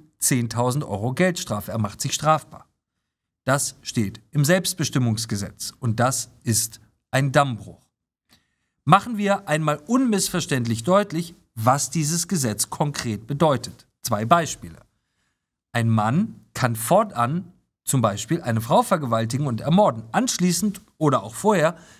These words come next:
kann er sich selbst zur Frau erklären, einfach so per Sprechakt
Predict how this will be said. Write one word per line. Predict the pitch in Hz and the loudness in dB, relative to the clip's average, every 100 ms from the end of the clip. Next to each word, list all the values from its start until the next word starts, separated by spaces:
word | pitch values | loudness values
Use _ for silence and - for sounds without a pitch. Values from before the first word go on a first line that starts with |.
| _ _ | _ _
kann | - 220 | 2 2
er | 226 | 2
sich | 202 214 | -2 -2
selbst | 147 139 - | -2 -2 -2
zur | - 185 | -2 -2
Frau | - 220 277 | 2 2 2
erklären, | 160 147 - 120 107 131 226 - _ | -2 -8 -2 -2 0 0 -2 -4 _
einfach | - 180 - 240 | -2 0 0 -2
so | - 123 117 170 - _ _ | 0 0 0 -2 -10 _ _
per | - 131 | -4 -4
Sprechakt | - 170 202 110 117 113 | 0 0 0 0 -4 -6